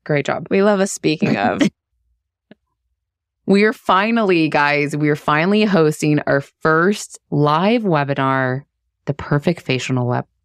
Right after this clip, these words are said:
Speaker 1: wow.
Speaker 2: Facial. It's
Speaker 1: I
Speaker 2: the
Speaker 1: was so
Speaker 2: perf-,
Speaker 1: excited I couldn't
Speaker 2: I
Speaker 1: even
Speaker 2: know.
Speaker 1: say it.
Speaker 2: You were doing really good.
Speaker 1: The perfect facial webinar.
Speaker 2: Uh-huh.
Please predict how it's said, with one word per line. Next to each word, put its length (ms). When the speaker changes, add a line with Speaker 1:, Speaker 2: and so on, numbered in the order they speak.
Speaker 1:
wow. 280
Speaker 2:
Facial. 680
It's 240
Speaker 1:
I 80
Speaker 2:
the 120
Speaker 1:
was 120
so 160
Speaker 2:
perf-, 120
Speaker 1:
excited 280
I 80
couldn't 200
Speaker 2:
I 20
Speaker 1:
even 140
Speaker 2:
know. 40
Speaker 1:
say 220
it. 80
Speaker 2:
You 80
were 80
doing 180
really 220
good. 300
Speaker 1:
The 100
perfect 400
facial 520
webinar. 480
Speaker 2:
Uh-huh. 320